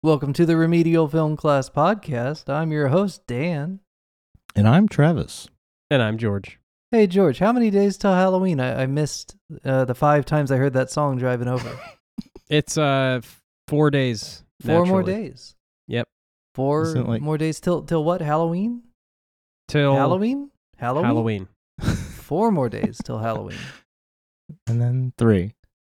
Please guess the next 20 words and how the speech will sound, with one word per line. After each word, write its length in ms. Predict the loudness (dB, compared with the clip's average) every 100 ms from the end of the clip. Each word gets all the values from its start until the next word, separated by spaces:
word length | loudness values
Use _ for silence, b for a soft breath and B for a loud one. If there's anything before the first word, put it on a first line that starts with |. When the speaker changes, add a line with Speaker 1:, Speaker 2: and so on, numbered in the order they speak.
| -6
Speaker 1:
Now, 100 | -4
if 100 | -2
only 360 | -2 -2 -6 -8
I 60 | -4
Speaker 3:
And 60 | -2
Speaker 1:
could 60 | -2
Speaker 3:
then 40 |
Speaker 1:
remember 300 | -2 0 -2
the 100 | -2
name 280 | -4 -4 -4
of 40 |
the 80 | -6
company 560 | -6 -4 -2 -4 -4 -6 _
that 180 | -16 -10
brought 260 | -4 -2 -2
us 200 | -6 -6
that 260 | -6 -4 -6
Speaker 3:
<laughs> 60 | -4
Speaker 1:
delightful 480 | -2 0 0 0 -2
message. 420 | -2 -4 -10 -20